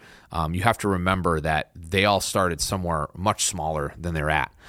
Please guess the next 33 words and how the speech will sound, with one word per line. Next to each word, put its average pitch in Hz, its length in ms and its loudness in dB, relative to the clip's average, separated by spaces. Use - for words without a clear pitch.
And 98 120 0
it 90 80 4
all 95 140 6
took - 240 -6
patience 98 640 0
and 85 140 -6
time. 67 500 -2
And 90 80 0
if - 80 -2
you 92 80 2
don't 110 140 6
have 110 200 0
patience, 98 720 -2
um, 76 480 -2
you're 85 160 -4
just 82 220 -2
never 87 200 -2
gonna 82 140 -2
get 85 160 0
anywhere. 67 320 -2
It's - 160 -8
never 85 220 2
gonna 82 160 2
work. 85 400 0
Um, 87 260 2
the 82 180 -2
other 117 200 2
thing 110 240 2
is, 95 340 2
is 95 140 -2
that 92 320 4
patient 131 320 4
also, 113 400 4